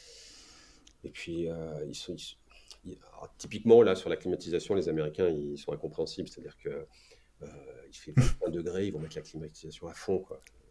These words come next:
Leur dire, « Mais arrêtez, en fait. » Euh, en revanche, euh, <laughs> on comprend qu'à Phoenix, euh, quand ils ont eu cet été, je crois, ils ont eu, euh, quinze jours ou même plus,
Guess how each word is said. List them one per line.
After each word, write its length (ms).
Leur 100
dire, « 260
Mais 60
arrêtez, 420
en 80
fait. » 260
Euh, 680
en 100
revanche, 400
euh, 420
<laughs> 220
on 60
comprend 360
qu'à 160
Phoenix, 760
euh, 180
quand 340
ils 120
ont 140
eu 160
cet 300
été, 280
je 100
crois, 420
ils 160
ont 140
eu, 120
euh, 280
quinze 300
jours 500
ou 40
même 180
plus, 640